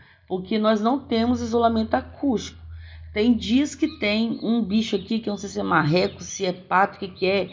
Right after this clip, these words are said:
que eles não param de gritar. Então, pessoal, hoje vamos estar falando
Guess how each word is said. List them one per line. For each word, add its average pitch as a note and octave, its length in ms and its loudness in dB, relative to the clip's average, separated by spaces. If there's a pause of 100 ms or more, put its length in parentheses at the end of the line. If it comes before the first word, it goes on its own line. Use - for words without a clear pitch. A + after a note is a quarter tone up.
(280)
que - 80 -6
eles G3+ 160 -4
não B3 200 2
param B3+ 560 2 (160)
de G3 180 -2
gritar. G3 840 -2 (640)
Então, A#3+ 400 2
pessoal, F#3 540 0
hoje A3+ 580 4
vamos G#3 380 -4
estar - 200 -2
falando G3+ 500 2